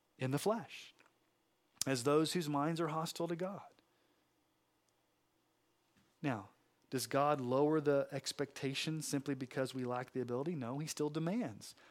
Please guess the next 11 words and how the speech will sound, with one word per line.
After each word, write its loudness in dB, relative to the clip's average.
repentance -2
and -2
faith. -6
Again, 2
Mounce, 2
um, -8
and -6
unless 0
you -2
have 4
any 2